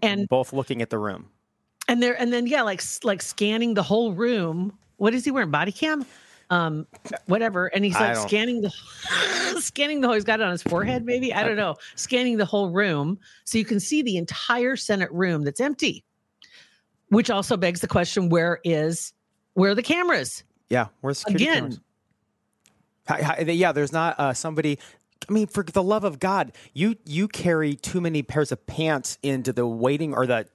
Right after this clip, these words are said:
Speaker 2: the dressing room at Kohl's, and you have some dude with a body camera on you like this, and they're empty room or not, somebody's not following these yahoos into a, into this room, wondering.
Speaker 1: The, yes. What's going on here? So the room was reserved in the senator's name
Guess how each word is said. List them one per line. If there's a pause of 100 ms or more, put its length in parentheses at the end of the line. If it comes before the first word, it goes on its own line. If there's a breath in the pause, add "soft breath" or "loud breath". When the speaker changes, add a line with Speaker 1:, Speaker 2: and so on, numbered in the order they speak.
(160)
Speaker 2:
the
dressing
room
at
Kohl's, (240 loud breath)
and
you
have
some
dude
with
a
body
camera
on
you
like
this,
and (160 loud breath)
they're (200)
empty
room
or
not,
somebody's
not
following
these
yahoos
into
a, (300)
into
this
room, (300)
wondering.
Speaker 1:
The, (320)
yes. (340)
What's
going
on
here?
So
the
room
was
reserved
in
the
senator's
name